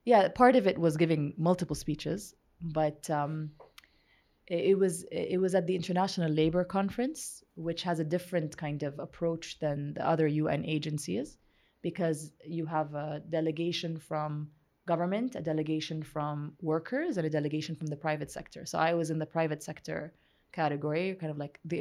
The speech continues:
employers category. And they came to me and said, "Will you lead this international employers organization on this subject?" And I had so much fun. And I think a part of me felt like I was doing Model United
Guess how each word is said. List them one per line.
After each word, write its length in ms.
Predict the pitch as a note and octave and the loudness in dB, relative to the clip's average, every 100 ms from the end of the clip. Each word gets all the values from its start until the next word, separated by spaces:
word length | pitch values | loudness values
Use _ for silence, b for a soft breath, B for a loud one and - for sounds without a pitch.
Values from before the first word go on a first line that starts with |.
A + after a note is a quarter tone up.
| E3 | -2
employers 580 | - E3 D#3 D3 D3 - - | 0 2 2 0 -4 -10 -10
category. 420 | D#3+ E3 E3 F3+ F#3 _ _ _ - | -10 -10 -12 -14 -16 _ _ _ -6
And 220 | F#3 F#3 F3 F3+ | -2 -2 -2 0
they 220 | G3+ A3+ A3 | 2 0 -2
came 160 | G#3+ G#3+ G#3 | -2 -2 -2
to 60 | F#3+ | 0
me 60 | G3+ G3 | 0 0
and 80 | F3 F3 | 0 0
said, 220 | D#3 D#3+ - _ | 2 0 -6 _
"Will 200 | - F3 F3+ | 0 2 2
you 80 | F3+ F3 | 2 2
lead 240 | G3+ F3 E3 - | 2 0 -2 -6
this 640 | D#3+ E3 D#3+ - - - - _ _ - | 0 2 2 -2 -12 -12 -16 _ _ -8
international 640 | D#3+ F3 E3 E3 E3+ D#3 D3+ | -4 0 0 0 -2 -4 -4
employers 580 | D3 E3+ D#3 D3 D3 D3 - | -2 0 2 0 -4 -6 -6
organization 540 | D3+ D3+ D3+ F3+ E3+ F3 | -6 -4 -4 -2 -4 -4
on 80 | F#3 | 0
this 160 | E3+ E3+ - | 2 0 -2
subject?" 420 | F#3 D3+ - - - - b b b b b _ _ _ _ _ _ - _ | -2 -2 -6 -12 -6 -6 b b b b b _ _ _ _ _ _ -20 _
And 120 | F3+ | 0
I 100 | F3+ | 2
had 260 | F3+ F3 F#3+ | 0 -2 -4
so 300 | - - F3+ | -4 0 4
much 240 | G3+ G#3 - | 4 2 0
fun. 280 | - D#3+ G3+ D4 b b b _ _ | -2 0 0 -2 b b b _ _
And 100 | G3 F#3+ | 2 2
I 20 | |
think 240 | F#3 A3+ A3+ | 4 2 0
a 40 | A3 | 0
part 140 | G3 G3+ | 0 0
of 80 | G#3+ | 0
me 100 | A3 | 0
felt 260 | G3+ F#3 F#3 | 0 -2 -2
like 100 | E3+ | -2
I 40 | |
was 140 | D#3+ D3+ | -2 0
doing 220 | E3+ D#3+ | 2 2
Model 260 | D3+ D#3 D#3 | 2 2 0
United 300 | D3+ D#3 | 0 0